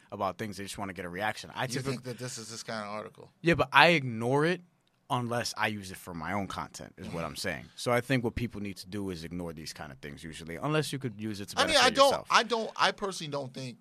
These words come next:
Speaker 1: But,
Speaker 2: I,
Speaker 1: uh,
Speaker 2: I don't think this is a bad
Speaker 1: <clears throat>
Speaker 2: think, uh, point to, to have discussion off of.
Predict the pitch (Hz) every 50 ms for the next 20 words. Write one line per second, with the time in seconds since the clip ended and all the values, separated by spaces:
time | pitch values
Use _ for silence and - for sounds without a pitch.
0 | - - 156 156 135 113 143 135 135 - 143 160 180 175 170 165 151 131 135 131
1 | 135 - 123 104 110 104 104 95 110 110 107 104 98 85 - 90 87 - 131 143
2 | 156 160 - - - _ _ _ _ _ _ _ _ _ _ _ - 104 104 98
3 | 92 92 87 - - - 87 _ _ - - 135 131 113 - - 113 - - -
4 | 123 104 104 110 101 - - - - - 127 131 135 - 113 104 98 98 - 101
5 | 98